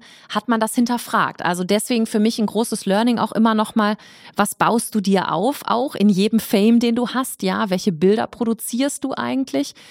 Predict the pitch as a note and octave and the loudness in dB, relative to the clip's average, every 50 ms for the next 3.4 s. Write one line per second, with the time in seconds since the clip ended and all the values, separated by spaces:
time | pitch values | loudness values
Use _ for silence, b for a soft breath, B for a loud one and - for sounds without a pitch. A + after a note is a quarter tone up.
0 | B B B G#3 G#3 - G#3+ G3+ G#3+ A3 G#3+ - - G#3 - - - A#3 B3 C4 | B B B -2 -2 0 -2 0 0 0 0 0 -2 -6 -4 -2 0 0 0 0
1 | - - - B3 A#3 A#3 G#3+ A3 A3+ A#3 B3 B3 A3+ G#3+ G3+ _ - G3+ G#3+ G#3+ | -4 -2 0 2 2 2 2 0 0 2 2 2 2 2 0 _ -2 0 0 0
2 | G3+ G#3 - - - - - - F#3+ - - G#3 G#3+ A3+ - - A#3+ A#3 A#3 - | 0 -2 -4 -8 -10 -8 -6 -6 -6 -4 -2 -2 -2 -2 -4 -6 -6 -6 -6 -4
3 | - A3+ A3+ B3+ B3+ - - - | -4 -2 -2 -2 -4 -8 -16 -20